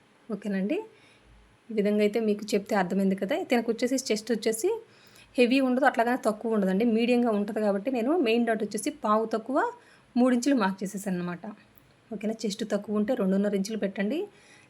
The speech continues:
చెస్ట్ మరీ హెవీగా ఉంటే మూడు ఇంచులు పెట్టాలన్నమాట. ఓకేనా? ఇదేనండి మెయిన్ ఇంపార్టెంట్. ఈ ఫ్రంట్ పొడవు ఈ చెస్ట్ తగినట్టుగా మెయిన్ డాట్ రూపంలో మనం లూజ్ ఇచ్చామనుకోండి, ఎవరికైనా పర్ఫెక్ట్ ఫిట్టింగ్ వచ్చేస్తుంది. ఇక్కడ వచ్చేసి మెయిన్ డాట్కిను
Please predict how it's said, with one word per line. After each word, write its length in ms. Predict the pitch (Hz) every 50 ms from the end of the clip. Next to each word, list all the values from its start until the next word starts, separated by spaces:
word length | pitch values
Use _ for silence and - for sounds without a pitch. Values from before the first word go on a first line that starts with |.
| - -
చెస్ట్ 200 | 247 226 226 - 247 233
మరీ 160 | 214 208 240 240 240
హెవీగా 360 | 214 214 202 226 233 214 220 214 214
ఉంటే 180 | 214 220 262 349 415 453 427 - - _ -
మూడు 140 | 233 240 233 233
ఇంచులు 200 | 226 220 247 233 185
పెట్టాలన్నమాట. 580 | 180 185 - 190 180 175 180 175 180 175 - 196 196 - - _ _ _ _ _ _ - 214
ఓకేనా? 220 | 208 196 220 247 277 226
ఇదేనండి 420 | 208 196 226 226 214 202 196 196 196 190 190
మెయిన్ 180 | 190 202 202 196 190
ఇంపార్టెంట్. 460 | 185 196 190 185 185 185 180 180 294 349 415 - - - - - - - -
ఈ 40 | 254 240
ఫ్రంట్ 260 | - 233 233 233 226 277 -
పొడవు 300 | 247 240 226 226 240 294 359 427 427 - - - - - - _ - 254
ఈ 20 | 254 247 247 240 233
చెస్ట్ 200 | - 247 233 - 262 226 240
తగినట్టుగా 440 | 240 220 226 220 214 214 220 247 254 269 277 240
మెయిన్ 180 | 226 226 233 233
డాట్ 160 | 233 220 220 214
రూపంలో 220 | 208 208 214 214 214
మనం 120 | 208 202 196 190
లూజ్ 160 | 196 220 220 214 208
ఇచ్చామనుకోండి, 640 | 208 - 208 190 185 180 180 - 202 185 185 180 185 185 185
ఎవరికైనా 440 | 180 180 190 190 - 196 196 240 285 285 -
పర్ఫెక్ట్ 360 | 208 196 - 214 196 208 269 247 -
ఫిట్టింగ్ 280 | 208 196 - 202 190 180
వచ్చేస్తుంది. 480 | 180 180 - 185 180 - 202 185 175 143 - - - _ _ _ -
ఇక్కడ 140 | 220 - 196 196 190
వచ్చేసి 320 | - 208 196 202 285 311 415 427 - - - - - _ - 214
మెయిన్ 180 | 214 220 226 208
డాట్కిను 420 | 214 214 - - - 220 233 294